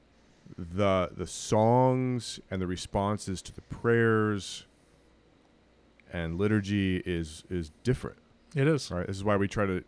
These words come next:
Speaker 1: preach sooner in our service
Speaker 2: Mm-hmm.
Speaker 1: than, than later, so that our, it's a response to the truth of God's word.
Speaker 2: Yeah.
Speaker 1: Right? So you could, you could make some arguments about pulpit or table, and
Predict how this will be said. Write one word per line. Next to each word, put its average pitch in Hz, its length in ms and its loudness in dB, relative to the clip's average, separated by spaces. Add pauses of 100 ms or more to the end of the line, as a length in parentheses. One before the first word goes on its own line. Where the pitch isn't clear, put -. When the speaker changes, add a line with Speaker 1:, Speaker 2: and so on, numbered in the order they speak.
Speaker 1:
preach - 440 -4
sooner 98 420 0
in 87 280 -2
our 87 140 -6
service 95 560 0
Speaker 2:
Mm-hmm. - 140 -2
Speaker 1:
than, 82 320 -2 (640)
than 92 200 -2
later, 87 440 4 (240)
so - 220 -4
that 92 180 0
our, 90 160 4
it's - 180 -8
a 92 60 -8
response 107 760 0
to - 60 -16
the 90 60 -6
truth 95 320 -2
of - 100 -18
God's 78 300 -8
word. 90 400 0
Speaker 2:
Yeah. 135 180 -2 (520)
Speaker 1:
Right? 92 220 0
So 98 100 -4
you 113 160 4
could, 104 260 0
you 127 120 0
could 104 140 -2
make 131 260 6
some 117 160 -2
arguments 95 500 2
about 87 440 0
pulpit 87 320 -2
or 82 80 -4
table, 80 500 -8 (380)
and 87 440 -4